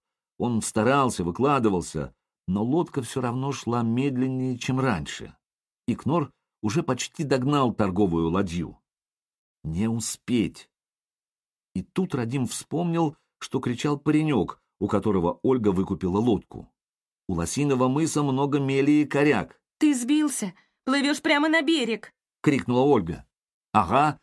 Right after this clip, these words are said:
Speaker 1: крикнул Радим. «Туда и надо! Там мели! Мы проскочим,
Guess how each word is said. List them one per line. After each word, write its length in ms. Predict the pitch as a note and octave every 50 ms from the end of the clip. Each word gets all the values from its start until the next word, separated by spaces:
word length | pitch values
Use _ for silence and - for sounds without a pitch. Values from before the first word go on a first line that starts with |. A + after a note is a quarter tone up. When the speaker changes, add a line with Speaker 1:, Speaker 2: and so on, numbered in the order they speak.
| _ _ _
Speaker 1:
крикнул 380 | - F3+ E3+ - - C3 B2 A#2+
Радим. 360 | B2 C3 B2 A#2+ A#2 - - - - _ _ _ _ _ _ _ -
«Туда 280 | A#2+ A#2+ A#2+ C#3+ C#3
и 80 | D3 D3+
надо! 360 | D#3+ E3+ C#3+ G#2+ E2+ D2+ - - - _ _ _ _
Там 360 | - B2 A2+ A2+ A#2 A#2+ C3 D3+
мели! 400 | E3 D#3 B2 G2+ F2 C#2+ - _ _ _ _ _ _ _ _ _ -
Мы 180 | - D3 G3 F#3+
проскочим, 640 | - C3 B2+ B2 - - G2+ F#2+ - - F#2+ D#2+